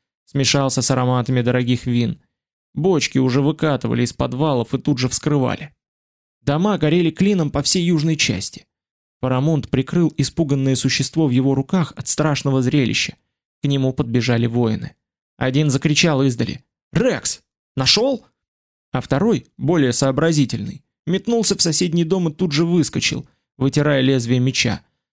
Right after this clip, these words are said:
но в другой руке держал длинную легкую мантию. Парамунд торопливо закутал Лютецию, понес, прижимая к груди, к городским воротам. Воин крикнул обескураженно:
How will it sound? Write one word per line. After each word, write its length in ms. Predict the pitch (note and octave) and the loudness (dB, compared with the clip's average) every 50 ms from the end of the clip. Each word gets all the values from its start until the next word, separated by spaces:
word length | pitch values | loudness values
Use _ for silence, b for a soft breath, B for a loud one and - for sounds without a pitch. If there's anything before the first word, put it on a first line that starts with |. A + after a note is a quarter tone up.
| _ _ - | _ _ -4
но 100 | C#3 C#3 | -4 -2
в 80 | C3+ | 0
другой 380 | C3 C#3 D3 C#3 B2 D#3+ F3+ F#3 | 0 0 0 2 2 2 2 2
руке 300 | F3 F3+ D#3+ - F3 E3 | 2 0 0 0 0 0
держал 360 | D3 C#3+ C#3 B2+ C3 C#3+ C#3 | 2 0 0 0 0 0 0
длинную 520 | B2+ B2 B2 B2+ D3+ D3 C#3+ C#3+ C#3+ C#3+ C#3 | 0 0 0 2 2 2 2 2 2 2 2
легкую 420 | C3 C3 B2+ - - - C3 B2+ | 2 2 0 -2 -2 -2 0 0
мантию. 540 | C3+ C3+ C3+ A#2+ A#2 A#2 - - C3+ - E3+ - _ _ _ _ _ _ _ _ _ _ _ - | 2 2 0 0 0 -2 -4 -6 -6 -8 -8 -10 _ _ _ _ _ _ _ _ _ _ _ -6
Парамунд 540 | C#3 C3 B2+ B2+ C3+ D3+ D#3 D3 B2+ - - | -4 -2 0 0 0 2 0 0 -2 -4 -4
торопливо 540 | - C3+ C3+ C3+ B2+ - D3 D3 D3 C#3+ C3+ | -2 0 0 0 0 2 2 2 2 2 2
закутал 460 | A#2+ C3 B2 - D#3 C#3+ - C3 B2 | 2 0 0 0 0 0 2 2 2
Лютецию, 760 | B2 A#2+ B2 B2 - D3+ D3 D3 - - D3 C#3+ C3+ B2+ - _ _ | 2 2 2 0 0 0 0 0 0 2 2 2 0 -2 -6 _ _
понес, 440 | _ D3+ D3+ C#3+ C3 C3 C3 B2+ - | _ -2 -2 0 0 0 0 -2 -2
прижимая 480 | - C#3 C3+ B2 B2+ C3+ C3+ C3 B2+ B2+ | -2 -2 0 0 0 0 2 2 0 0
к 100 | B2 A#2+ | -2 -2
груди, 480 | B2 C#3 C3+ C3 B2 C3+ D#3 - - _ - | 0 0 0 2 2 2 0 0 -2 _ -8
к 40 | |
городским 540 | C#3+ A#2 C#3+ C#3 B2+ B2 - - - C3+ B2+ | -4 -2 0 0 0 0 0 0 -2 0 0
воротам. 540 | B2+ B2 B2+ C3 B2 A#2 - - A#2+ B2+ - _ _ _ _ _ _ _ _ _ _ _ _ _ _ - | 0 0 0 0 0 -2 -4 -6 -8 -10 -14 _ _ _ _ _ _ _ _ _ _ _ _ _ _ -6
Воин 380 | C3 B2+ C#3+ F3 F#3 F3+ E3+ | -2 0 0 2 2 0 2
крикнул 420 | D#3+ - G#3+ A3+ G3 - E3+ D#3 D3 | 2 2 2 2 2 2 2 2 2
обескураженно: 800 | C#3+ C3 C3+ - - E3 E3 D#3+ C#3 A#2+ B2+ A#2 G#2 F#2+ - | 2 2 0 0 0 0 0 0 0 0 -2 -4 -4 -8 -10